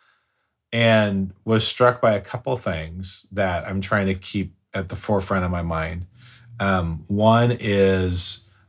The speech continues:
that the image of light prevails throughout the Psalms, that there is this darkness, but there's also this light. And the second one is the image of a path.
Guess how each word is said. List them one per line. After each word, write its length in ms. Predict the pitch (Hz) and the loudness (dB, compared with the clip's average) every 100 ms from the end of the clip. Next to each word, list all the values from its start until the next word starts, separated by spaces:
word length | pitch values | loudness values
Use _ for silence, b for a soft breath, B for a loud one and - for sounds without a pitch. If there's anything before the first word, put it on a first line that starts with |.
| - | -4
that 680 | 90 92 87 85 80 - - - - - _ _ - - - | 0 2 4 2 0 -6 -8 -10 -20 -20 _ _ -20 -20 -12
the 120 | 104 107 | -4 0
image 240 | 107 95 | 2 2
of 160 | 92 87 | 0 2
light 500 | 87 85 76 - - - - | 0 0 -4 -10 -14 -16 -2
prevails 640 | 98 87 90 85 82 82 | 0 2 2 2 0 -2
throughout 300 | - 90 85 | 0 0 0
the 60 | 98 | -2
Psalms, 600 | - - - - - - _ | -2 -4 -8 -12 -14 -16 _
that 160 | 95 90 | -6 -2
there 220 | 95 92 | 0 2
is 140 | 90 | 0
this 180 | 90 87 | 0 -2
darkness, 520 | - 98 95 104 95 | 4 4 4 0 -2
but 160 | - 98 | -2 -4
there's 220 | 90 87 | -4 -2
also 280 | 85 85 - | 0 0 0
this 220 | 82 82 | -4 -4
light. 380 | 76 85 85 90 - b b b b b _ | -2 -4 -4 -10 -18 b b b b b _
And 120 | 104 | 0
the 80 | 104 | 4
second 320 | 98 165 165 | 8 8 8
one 120 | 135 113 | 2 2
is 120 | 95 | 0
the 100 | 104 | -2
image 240 | 101 92 | -2 -2
of 60 | 85 | -4
a 80 | 82 | -8
path. 560 | - 92 78 76 - | -4 -2 -2 -8 -18